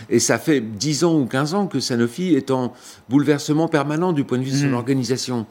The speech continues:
Speaker 2: Mhm.
Speaker 1: Euh, voilà, donc, euh,
Speaker 2: Est-ce
Speaker 1: je
Speaker 2: que dans
Speaker 1: pense
Speaker 2: ces laboratoires
Speaker 1: manque, un manque de stabilité, certainement en termes de gouvernance.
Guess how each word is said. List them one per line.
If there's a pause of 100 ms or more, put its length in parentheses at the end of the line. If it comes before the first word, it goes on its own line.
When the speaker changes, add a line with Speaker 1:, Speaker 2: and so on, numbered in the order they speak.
(280)
Speaker 2:
Mhm.
Speaker 1:
Euh, (120)
voilà,
donc,
euh,
Speaker 2:
Est-ce
Speaker 1:
je
Speaker 2:
que
dans
Speaker 1:
pense
Speaker 2:
ces
laboratoires
Speaker 1:
manque,
un
manque
de
stabilité,
certainement
en
termes
de
gouvernance.